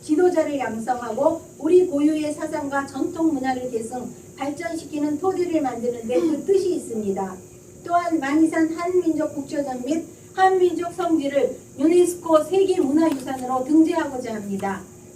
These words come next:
오늘 이 발언을 인연으로 이천이십칠 년 내에 한민족 국조 대성전 건립을 완공하는 목표를 두고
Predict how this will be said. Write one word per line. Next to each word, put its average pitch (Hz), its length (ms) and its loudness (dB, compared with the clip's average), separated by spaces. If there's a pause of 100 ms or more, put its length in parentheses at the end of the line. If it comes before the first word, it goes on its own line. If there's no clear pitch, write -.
(120)
오늘 330 280 0
이 320 140 4
발언을 269 580 -2
인연으로 254 640 -2 (200)
이천이십칠 311 1080 0
년 320 180 0
내에 247 420 -2 (220)
한민족 349 640 0
국조 285 440 -8
대성전 294 720 -2
건립을 247 440 -2
완공하는 269 640 -2
목표를 220 480 -4
두고 247 300 -2